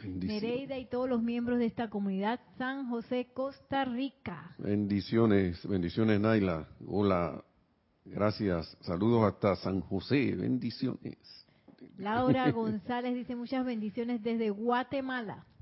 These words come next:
Speaker 1: Laura, bendiciones hasta Guatemala también.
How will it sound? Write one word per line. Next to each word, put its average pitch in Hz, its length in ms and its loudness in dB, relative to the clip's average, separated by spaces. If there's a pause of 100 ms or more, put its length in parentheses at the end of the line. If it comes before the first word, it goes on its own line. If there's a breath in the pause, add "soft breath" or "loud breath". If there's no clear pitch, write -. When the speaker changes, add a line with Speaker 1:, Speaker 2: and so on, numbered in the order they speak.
(240)
Speaker 1:
Laura, 123 560 8
bendiciones 113 600 4
hasta 104 200 2
Guatemala 107 680 4
también. 101 920 2